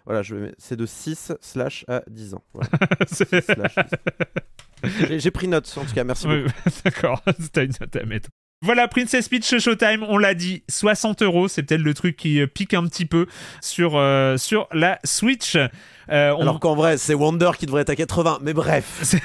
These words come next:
Speaker 1: on va pas rentrer dans ces débats-là.
Speaker 2: <laughs> C'est
Speaker 1: On va pas
Speaker 2: ça.
Speaker 1: rentrer dans ces débats-là.
Speaker 2: On va pas rentrer dans ces débats-là.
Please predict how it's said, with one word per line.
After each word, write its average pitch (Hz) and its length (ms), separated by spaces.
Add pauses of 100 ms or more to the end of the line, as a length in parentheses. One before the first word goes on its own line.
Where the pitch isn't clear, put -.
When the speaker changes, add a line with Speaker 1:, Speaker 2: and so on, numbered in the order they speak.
Speaker 1:
on 214 40
va 196 80
pas 151 60
rentrer 156 220
dans 202 120
ces 196 140
débats-là. 156 380
Speaker 2:
<laughs> - 40
C'est - 100
Speaker 1:
On 156 40
va 156 40
pas 135 80
Speaker 2:
ça. - 40
Speaker 1:
rentrer - 160
dans 123 80
ces 120 140
débats-là. 98 200 (220)
Speaker 2:
On 139 60
va 147 100
pas 160 100
rentrer 156 300
dans 151 120
ces 156 140
débats-là. 156 360